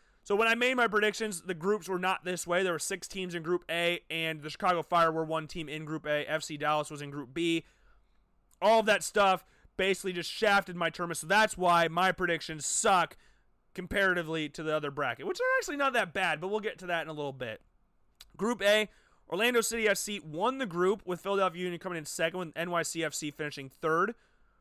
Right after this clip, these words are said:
with a cheeky little win over Inter Miami,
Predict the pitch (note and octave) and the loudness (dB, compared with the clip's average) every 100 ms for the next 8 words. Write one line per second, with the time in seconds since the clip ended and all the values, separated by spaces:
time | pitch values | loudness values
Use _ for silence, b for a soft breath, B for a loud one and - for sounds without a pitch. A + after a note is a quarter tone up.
0 | _ _ F3 E3+ - F3 E3+ D#3 G#3 E3+ | _ _ -2 -2 0 -2 -2 -6 -8 -6
1 | F3 F3 E3 E3 D#3+ - F#3 E3+ E3+ E3 | -4 -2 0 -2 -2 0 0 2 0 -2
2 | - D#3 D3 C#3 C#3+ E3+ | -6 -4 -2 -2 -4 -6